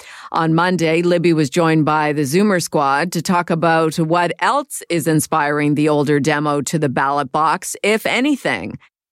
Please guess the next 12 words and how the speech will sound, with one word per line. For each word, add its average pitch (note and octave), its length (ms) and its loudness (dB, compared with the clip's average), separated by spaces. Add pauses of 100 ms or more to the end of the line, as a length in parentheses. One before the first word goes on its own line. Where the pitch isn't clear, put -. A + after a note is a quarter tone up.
(200)
Bill A3 240 2
Van G3+ 240 0
Gorder G3 500 2
is E3+ 300 0
Chief - 260 2
Operating G#3 680 2
and F#3 220 -2
Chief F3 280 -2
Policy A#3+ 680 0
Officer D#3+ 600 0
at D3 260 -2
carp. - 460 -4